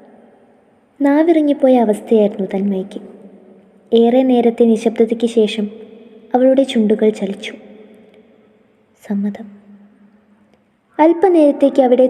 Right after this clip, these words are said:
തളം കെട്ടിയ കനത്ത നിശബ്ദതയെ ഭേദിച്ച് ശബരി അവൾക്കരികിലേക്ക് വന്നു.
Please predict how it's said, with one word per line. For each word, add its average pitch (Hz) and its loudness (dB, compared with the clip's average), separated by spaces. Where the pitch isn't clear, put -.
തളം 233 2
കെട്ടിയ 233 2
കനത്ത 220 0
നിശബ്ദതയെ 214 0
ഭേദിച്ച് 208 0
ശബരി 233 2
അവൾക്കരികിലേക്ക് 208 0
വന്നു. 196 -10